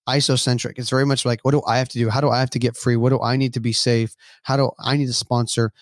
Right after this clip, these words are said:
But intimacy is like, "Okay, what can I do for us? What can I do for the relationship?" And they're two completely different areas of focus.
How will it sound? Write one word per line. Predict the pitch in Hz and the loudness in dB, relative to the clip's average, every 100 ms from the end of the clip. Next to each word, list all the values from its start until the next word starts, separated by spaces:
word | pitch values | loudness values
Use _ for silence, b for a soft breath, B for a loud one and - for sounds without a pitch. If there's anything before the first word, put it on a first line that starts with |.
| b _ | b _
But | 143 143 | -2 2
intimacy | 208 214 151 - 131 | 0 2 0 2 2
is | 120 | 2
like, | 120 120 | 2 0
"Okay, | 160 135 123 | -2 0 2
what | 147 151 | 2 2
can | 131 | 2
I | 123 | 4
do | 123 | 2
for | - 113 - | 0 -6 -4
us? | 117 113 - - | -4 -2 -6 -4
What | 139 | -2
can | 139 | 0
I | 143 | 2
do | 135 | 2
for | - | 0
the | 117 | -2
relationship?" | 110 110 104 117 120 117 - 123 _ b b - | -2 -2 -2 -2 -2 -4 -6 -8 _ b b 0
And | 131 | 2
they're | 127 | 2
two | 120 - 160 160 151 | 0 0 4 4 0
completely | - 123 - - 147 131 | -4 -4 -2 0 0 0
different | 113 131 - 120 - | 0 -2 -2 -4 -2
areas | 120 120 110 104 | 0 0 -2 -6
of | 113 107 | -8 -4
focus. | 120 117 117 120 - | -2 -2 -2 -6 -8